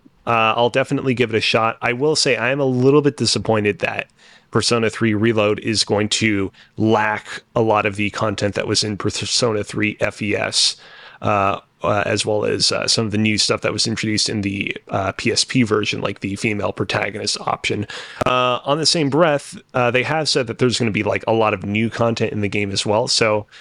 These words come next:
I am looking forward to that. I don't expect something on the same vein as Final Fantasy seven Remake, where it's gonna, like, com-,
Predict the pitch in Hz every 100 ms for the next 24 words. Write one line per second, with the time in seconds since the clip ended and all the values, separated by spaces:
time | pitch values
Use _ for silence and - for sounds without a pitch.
0 | - - - 135 165 160 - 147 - 139
1 | 135 123 120 131 - - - 127 139 147
2 | 127 - 131 - 127 117 110 107 - 113
3 | 107 107 107 107 104 104 101 104 - -
4 | 117 113 110 101 117 - 110 101 101 101
5 | - 110 107 113 107 107 - 101 98 -
6 | 104 - 104 104 - -